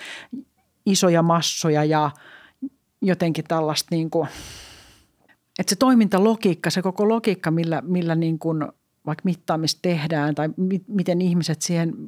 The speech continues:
eri taustoista tulevat ihmiset lähtee edes ajattelemaan mittaamista, ne on hyvin erilainen.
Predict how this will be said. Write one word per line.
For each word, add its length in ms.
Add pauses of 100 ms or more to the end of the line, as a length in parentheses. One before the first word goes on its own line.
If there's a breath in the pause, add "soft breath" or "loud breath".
eri 220
taustoista 540
tulevat 360
ihmiset 400
lähtee 600 (140)
edes 220
ajattelemaan 580
mittaamista, 580
ne 20
on 80
hyvin 240
erilainen. 540